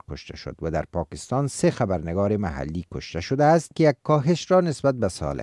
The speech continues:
قبل نشان می‌دهد. سازمان حمایت از خبرنگاران یا سی پی جی می‌گوید که در مورد کشته شدن هجده خبرنگار دیگر تحقیق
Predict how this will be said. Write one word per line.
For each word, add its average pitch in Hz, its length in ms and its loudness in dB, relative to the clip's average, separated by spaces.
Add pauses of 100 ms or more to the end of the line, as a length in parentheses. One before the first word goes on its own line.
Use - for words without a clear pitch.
قبل 107 340 0
نشان 131 300 2
می‌دهد. 60 460 -6 (180)
سازمان 160 400 6
حمایت 143 460 4
از 135 140 0
خبرنگاران 92 680 2
یا 156 180 4
سی 156 260 0
پی 104 200 2
جی 82 200 0
می‌گوید 143 600 6
که 151 80 2
در 143 120 6
مورد 165 340 4
کشته 120 380 0
شدن 120 380 -2
هجده 131 640 4
خبرنگار 85 680 0
دیگر 71 420 -2
تحقیق 82 360 -6